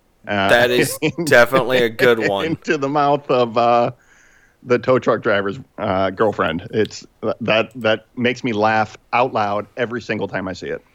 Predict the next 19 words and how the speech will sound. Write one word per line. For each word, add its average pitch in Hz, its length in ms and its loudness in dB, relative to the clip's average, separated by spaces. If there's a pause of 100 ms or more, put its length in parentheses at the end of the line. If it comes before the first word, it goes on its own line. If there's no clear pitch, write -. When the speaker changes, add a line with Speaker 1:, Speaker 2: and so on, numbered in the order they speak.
(300)
Speaker 2:
It's - 200 -8
just - 220 0
so 165 180 4
cheesily 135 560 -2
done, 117 240 4
and 110 160 -2
it's 107 140 -6
Billy, 127 420 -2
Speaker 1:
Yes. 117 340 0 (300)
Speaker 2:
Bobby 151 260 8
Joe, 123 500 4 (140)
Speaker 1:
<laughs> - 140 -20
Speaker 2:
Bobby 95 80 -18 (320)
Speaker 1:
Bobby 135 280 4
Joe, 123 120 4 (180)
Speaker 2:
Joe. - 60 -8
Speaker 1:
that's 98 160 -10
it, - 80 -16
yeah. - 80 -8